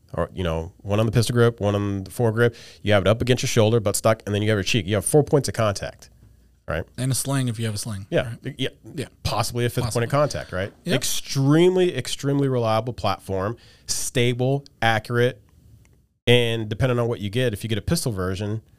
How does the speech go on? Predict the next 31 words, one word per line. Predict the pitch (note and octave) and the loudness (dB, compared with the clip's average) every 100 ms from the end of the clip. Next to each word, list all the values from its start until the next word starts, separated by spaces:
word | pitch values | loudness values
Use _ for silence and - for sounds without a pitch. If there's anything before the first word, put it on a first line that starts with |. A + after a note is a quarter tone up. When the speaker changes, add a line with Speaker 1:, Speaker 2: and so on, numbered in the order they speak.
| _ - | _ 0
Speaker 1:
you | |
know, | G#2+ | 2
you | G2 G2+ | 2 0
can | G2+ | 0
get | G2+ | 2
a, | F#2+ | 2
you | F#2+ | 2
can | G#2+ | -2
get | G2+ | 0
a | F#2 | 0
s-, | - - - | -2 -4 -2
a | F#2+ | -2
smaller | - A2+ G#2 | 2 4 4
barrel, | F#2 A#2 A2 | 4 4 4
and | F#2 F#2 E2+ | 2 -2 -2
that | G#2+ - | -2 0
thing | G2+ | 0
you | G#2 | 0
can | G#2 | 0
work | F#2+ F#2 | 0 2
around | F#2+ F2 | 2 2
the | |
house | E2 F#2+ | 2 0
pretty | - G2 D#2+ | 0 -2 -2
easy. | F#2 C#2+ - | -2 -4 -4
Speaker 2:
Oh, | D3 A2 | -2 0
easily. | C3+ A#2+ F#2 F#2+ - _ | -2 -4 -6 -12 -16 _
Yeah, | A#2+ G2+ B2+ - | -10 -8 -10 -12
absolutely | C#3+ A2+ A2 G2 | -8 -6 -6 -6
easy. | G2+ | -4
Speaker 1:
Yeah. | F2+ | -4